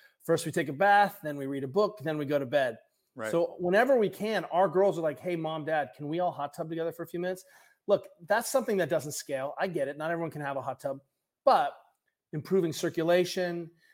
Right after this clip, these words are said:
Speaker 1: they play sports late. We get 'em home, we slow 'em down and throw 'em in the hot tub after dinner for just ten or fifteen minutes. And we all kind of have a chance to relax and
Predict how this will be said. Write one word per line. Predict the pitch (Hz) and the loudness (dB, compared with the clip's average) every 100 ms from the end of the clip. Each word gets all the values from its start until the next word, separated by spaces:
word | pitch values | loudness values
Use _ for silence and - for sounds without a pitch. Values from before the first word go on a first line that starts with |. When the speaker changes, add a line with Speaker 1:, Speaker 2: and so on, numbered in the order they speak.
| - | -12
Speaker 1:
they | 147 | -10
play | 139 - 180 190 190 190 190 | -10 -4 6 8 10 8 6
sports | 190 - 180 175 165 | 0 -4 0 0 -2
late. | 139 165 208 151 147 - | -2 2 2 -2 -12 -12
We | 147 | -6
get | 135 160 | -4 -4
'em | 143 | -6
home, | - 202 202 156 151 147 | -4 0 0 0 -4 -6
we | 143 | -10
slow | - 165 160 | -10 -6 -4
'em | 147 | -4
down | 160 190 170 147 143 131 _ _ _ _ 151 | -2 -2 -2 -4 -6 -12 _ _ _ _ -8
and | 151 143 131 | -6 -6 -8
throw | - 170 | 0 0
'em | 160 | 0
in | |
the | 147 | -2
hot | 165 180 | -2 -2
tub | 160 | 0
after | 151 - 135 | -4 -4 -4
dinner | 185 196 | -2 -2
for | 147 127 | -4 -10
just | 160 - _ | -10 -12 _
ten | - 160 | -8 -6
or | |
fifteen | 160 160 160 | -6 -8 -4
minutes. | 180 202 131 | -2 -2 -2
And | - 151 | -6 -2
we | 175 | 2
all | 175 160 | 2 0
kind | - 160 | -6 -8
of | 151 | -4
have | 151 147 | -4 -6
a | |
chance | - 160 151 - - | -8 -10 -8 -10 -10
to | 139 | -8
relax | 131 139 147 139 - - - - - | -6 -6 -4 -4 -6 -14 -14 -14 -12
and | 131 | -12